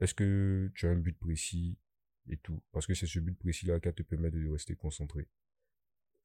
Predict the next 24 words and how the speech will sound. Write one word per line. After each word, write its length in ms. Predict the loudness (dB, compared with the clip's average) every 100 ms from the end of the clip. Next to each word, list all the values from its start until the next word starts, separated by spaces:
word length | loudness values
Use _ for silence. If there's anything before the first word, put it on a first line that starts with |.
| _ _ _ _ _ _
En 120 | 0
quatrième 420 | 2 2 4 2
point, 240 | 2 0 0
du 160 | -2
coup, 260 | -2 -4 -4 _ _ _ _ -2
il 80 | -2
faut 200 | 0 0
qu'il 200 | 2 4
y 60 |
ait 60 | 4
une 140 | 2
limitation 540 | 4 4 2 0 0 -2
du 160 | -2
temps. 240 | -2 -4 -6 _ _ _ _ _
Il 40 |
faut 80 | -6
fixer 300 | -2 0 2
un 60 | 2
temps 140 | 2
limité 400 | 2 0 0 -2
pour 140 | -4
ton 140 | -4 -4
travail 360 | -2 -2 -2
créatif. 560 | -2 -4 -4 -6 -14